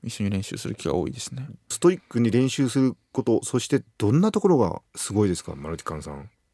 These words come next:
Speaker 1: 目標に対する貪欲さっていうか、
Speaker 2: うん。
Speaker 1: ハングリー精神、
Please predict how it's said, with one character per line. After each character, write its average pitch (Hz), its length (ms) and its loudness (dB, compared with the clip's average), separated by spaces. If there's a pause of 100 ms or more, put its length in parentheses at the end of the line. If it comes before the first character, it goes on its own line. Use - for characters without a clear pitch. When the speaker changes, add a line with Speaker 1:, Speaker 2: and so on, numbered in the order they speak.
Speaker 1:
目 113 260 0
標 147 180 2
に 147 60 6
対 139 180 4
す 143 120 -2
る 110 100 0
貪 110 220 2
欲 113 180 0
さ 101 220 -2
っ - 40 -6 (120)
て - 80 -8
い 107 40 -4
う - 40 -10
か、 - 200 -8
Speaker 2:
う 98 40 0
ん。 92 280 -2 (240)
Speaker 1:
ハ - 140 -4
ン 117 80 4
グ 113 80 4
リ 110 80 4
ー - 20 2
精 113 140 2
神、 - 260 -8